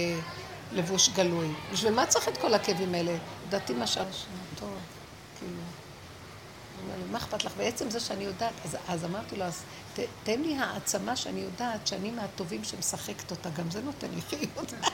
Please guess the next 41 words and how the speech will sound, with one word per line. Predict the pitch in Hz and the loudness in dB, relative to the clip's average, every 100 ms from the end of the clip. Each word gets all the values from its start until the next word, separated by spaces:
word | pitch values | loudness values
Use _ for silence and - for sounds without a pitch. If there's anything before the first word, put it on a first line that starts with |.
| 233 | 4
<laughs> | - 233 - - | 0 0 2 10
כי | 349 311 | 12 12
גם | 339 | 12
אם | 370 349 | 12 12
אני | 339 | 12
לא | 392 | 12
הייתה | - - 311 | 12 12 8
כלום, | - 320 285 - - - - - | 8 2 2 -4 -12 -12 -6 2
לא | 302 - - | 4 4 0
תמיד | 349 349 330 | 0 2 0
נותן | 277 - 254 294 | -2 -4 -4 -2
בכלל, | 302 - 269 | -2 -2 -2
את | - | 0
לא | 240 | 4
יודעת | 269 262 | 4 4
מי | - 135 | 4 4
את | 127 | 6
ואיפה | 247 - - | 4 4 4
את. | - - - - | 4 0 -6 -2
בייחוד | 180 - 262 | 0 2 2
לאחרונה | 285 - 190 233 | 2 0 -2 0
נהיה | 240 233 | 0 -2
הוויה, | 208 214 - - | -2 -4 -4 -4
כלום | 254 269 | -4 -2
את | 233 | -4
לא | - | -4
יודעת, | 170 170 147 - | -4 -4 -6 2
לא | 220 | 4
יודעת | 240 - - | 4 -2 -4
כלום. | 190 165 - - - - | -4 -4 -8 -14 -12 -6
תכלית | 185 233 240 | -4 -4 -4
הידיעה | 269 185 202 | -2 -2 -2
שלא | - - | -4 -4
נדע. | 190 180 175 170 - - - - | -4 -4 -4 -6 -8 -14 -14 -14
את | - | -10
עושה | - 190 | -8 -6
נכון, | - - | -8 -8
לא | 214 - | -10 -8
נכון. | - - - - - | -8 -8 -10 -12 4
אין | 254 247 | 6 6
לדעת, | 190 160 143 | 4 2 0